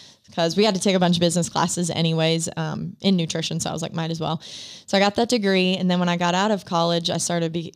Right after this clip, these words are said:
I became, um, a manager at Abercrombie Kids, uh, for a couple of years,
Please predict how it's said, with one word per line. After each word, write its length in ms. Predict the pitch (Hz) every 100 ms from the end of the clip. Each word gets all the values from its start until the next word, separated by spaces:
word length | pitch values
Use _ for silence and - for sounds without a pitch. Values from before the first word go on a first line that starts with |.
| -
I 120 | 175
became, 360 | 175 196 190 175
um, 440 | 147 160 160 165 -
a 80 | 180
manager 440 | 214 226 180 170
at 60 | 180
Abercrombie 480 | 160 180 175 196
Kids, 440 | 214 180 185 202 -
uh, 320 | - 165 151
for 160 | 160 175
a 60 | 175
couple 260 | 185 175
of 100 | 170
years, 460 | 170 170 190 196